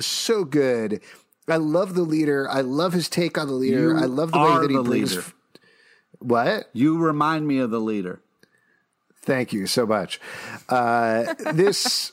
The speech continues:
Speaker 1: <laughs> man, uh, I know I've said this about a bunch of issues already, but, like, I love this issue because he hits it in all this continuity and makes it work for the story that he's telling in the right way, and it's beyond impressive.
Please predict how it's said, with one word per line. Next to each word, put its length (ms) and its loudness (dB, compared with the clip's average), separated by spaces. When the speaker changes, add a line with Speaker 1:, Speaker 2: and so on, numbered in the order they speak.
Speaker 1:
<laughs> 80 -16
man, 460 0
uh, 600 0
I 100 2
know 220 2
I've 140 0
said 160 2
this 140 0
about 180 2
a 40 2
bunch 240 0
of 80 0
issues 300 0
already, 340 0
but, 200 -4
like, 380 -2
I 380 0
love 420 0
this 180 0
issue 340 0
because 460 0
he 380 -4
hits 360 -2
it 360 -2
in 140 0
all 320 0
this 160 -2
continuity 680 0
and 200 -2
makes 260 0
it 120 -2
work 480 -2
for 260 -2
the 120 0
story 340 0
that 80 0
he's 160 0
telling 260 0
in 80 -4
the 80 -2
right 220 0
way, 260 0
and 100 -2
it's 140 -6
beyond 520 -2
impressive. 600 -8